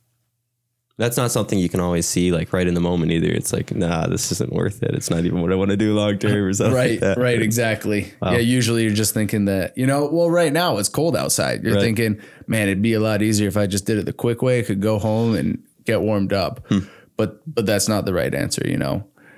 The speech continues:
Speaker 2: And
Speaker 1: Hmm.
Speaker 2: that's definitely, you can see that in a lot of the ways from a lot of the people in the Holland area. You know, we have a lot of excellent builders here. We have a lot of people that work really hard at their trade. And thankfully in an area like Holland, it's not,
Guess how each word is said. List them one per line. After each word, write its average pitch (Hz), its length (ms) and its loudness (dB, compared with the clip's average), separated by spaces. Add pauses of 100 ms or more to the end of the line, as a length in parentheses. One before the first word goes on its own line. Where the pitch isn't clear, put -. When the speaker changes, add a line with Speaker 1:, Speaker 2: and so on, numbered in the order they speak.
(120)
Speaker 2:
And 147 100 2
Speaker 1:
Hmm. 165 60 4
Speaker 2:
that's 143 140 0
definitely, 147 540 2
you 147 180 4
can 160 160 2
see 196 240 2
that 139 220 2
in 131 60 0
a 131 60 2
lot 127 240 2
of 127 60 2
the 120 80 2
ways 110 500 2 (600)
from 123 360 2
a 123 80 -2
lot 131 180 2
of 127 80 2
the 113 60 -2
people 123 260 0
in 107 80 2
the 101 60 0
Holland 107 300 0
area. 95 460 0
You 123 100 0
know, 120 80 2
we 120 120 2
have 120 120 0
a 113 40 0
lot 113 220 0
of 104 80 0
excellent 104 420 0
builders 101 420 0
here. 98 140 0
We 98 100 2
have 104 140 0
a 101 40 0
lot 101 220 0
of 98 220 -2 (460)
people 143 220 2
that 127 140 2
work 123 200 0
really 143 320 2
hard 123 300 0
at 117 120 -2
their 110 180 2
trade. 113 480 0 (500)
And 107 480 0
thankfully 143 400 0
in 113 80 2
an 110 80 0
area 117 320 2
like 98 180 0
Holland, 117 340 2
it's - 260 -2
not, 117 460 -2